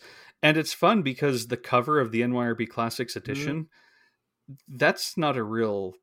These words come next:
Speaker 1: place. You know, that
Speaker 2: No.
Speaker 1: picture is so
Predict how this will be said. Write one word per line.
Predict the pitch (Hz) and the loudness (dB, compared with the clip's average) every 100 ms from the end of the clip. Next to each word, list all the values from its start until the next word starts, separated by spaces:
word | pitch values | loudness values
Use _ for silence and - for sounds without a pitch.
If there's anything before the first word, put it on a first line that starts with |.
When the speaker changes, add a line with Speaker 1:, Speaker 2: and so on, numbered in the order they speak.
| _ | _
Speaker 1:
place. | - 98 92 98 - - - | -12 -8 -8 -8 -12 -14 -10
You | 110 | -6
know, | 110 107 | -4 -2
that | 135 | -2
Speaker 2:
No. | 117 | 0
Speaker 1:
picture | 160 - 139 120 | -2 0 2 2
is | 110 - | 2 -2
so | - 156 147 151 147 139 131 127 120 | 0 4 6 8 8 6 4 4 0